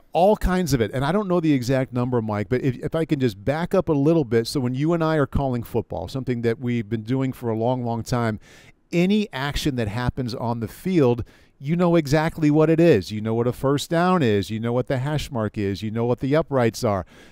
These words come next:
These are things we've been thinking about our entire life. And then I get to water polo, and every single rule, uh, the,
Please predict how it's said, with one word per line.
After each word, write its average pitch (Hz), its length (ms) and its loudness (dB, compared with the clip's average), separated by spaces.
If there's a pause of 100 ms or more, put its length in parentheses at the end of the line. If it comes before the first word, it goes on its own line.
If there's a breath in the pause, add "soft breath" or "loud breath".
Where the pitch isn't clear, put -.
(140)
These 185 180 4
are 185 40 6
things 170 260 0
we've 156 120 2
been 139 100 -4
thinking 143 300 -4
about 127 180 0
our 120 120 2
entire 113 320 0
life. 120 340 -2 (320 loud breath)
And 139 220 2
then 143 320 2
I 143 120 0
get 147 160 2
to 147 100 0
water 165 320 2
polo, 107 600 0
and 123 480 -2 (480)
every 143 280 -4
single 170 420 -2
rule, 135 760 2 (360 loud breath)
uh, 107 280 -2
the, 110 480 -4